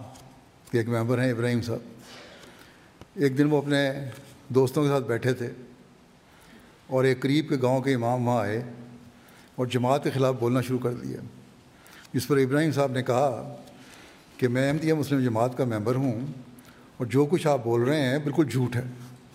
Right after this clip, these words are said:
احمدیہ مسلم جماعت اللہ تعالیٰ اور اس کے رسول صلی اللہ علیہ وسلم کو ماننے والی سچی جماعت ہے،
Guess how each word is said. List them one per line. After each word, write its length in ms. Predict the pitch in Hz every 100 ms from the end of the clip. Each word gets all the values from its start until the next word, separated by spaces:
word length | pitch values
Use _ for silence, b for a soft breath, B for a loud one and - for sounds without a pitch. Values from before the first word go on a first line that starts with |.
| - - - B B B B B -
احمدیہ 340 | 151 165 175
مسلم 240 | 170 131
جماعت 360 | 147 127 139 156
اللہ 140 | 147 131
تعالیٰ 340 | 131 135 151
اور 160 | 160 160
اس 100 | -
کے 100 | 135
رسول 520 | 123 123 139 156 165
صلی 240 | 147 135
اللہ 160 | 135 131
علیہ 120 | 127
وسلم 260 | 135 139 143
کو 100 | 156
ماننے 300 | 127 131 151
والی 200 | 160 147
سچی 280 | 135 131 147
جماعت 380 | 131 123
ہے، 60 | 127